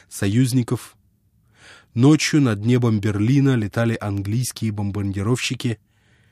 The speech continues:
днем американские. Пример Гамбурга, который менее чем две недели назад, во время операции "Гоморра",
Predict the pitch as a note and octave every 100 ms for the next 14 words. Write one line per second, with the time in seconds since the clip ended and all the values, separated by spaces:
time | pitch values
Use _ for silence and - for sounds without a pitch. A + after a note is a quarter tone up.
0 | _ _ F2+ G#2 B2 C#3 C#3+ G2+ F#2+ F#2
1 | G2 F#2 - - E2+ _ _ _ _ _
2 | _ _ _ _ - - - - _ -
3 | B2+ D#3 C3 D3 D3+ D3 D3+ D3+ D3+ -
4 | - F#2+ A#2+ A2+ A2 C#3 C#3 B2+ - B2+
5 | A#2 G#2 B2+ C3 A#2 A#2 A2+ G#2+ G#2+ G2+
6 | B2 A#2 - _ _ _ _ _ _ -
7 | F2+ A2 G#2 - - G2+ A2+ - G2+ F2+
8 | F#2+ G2+ B2 A#2+ G#2+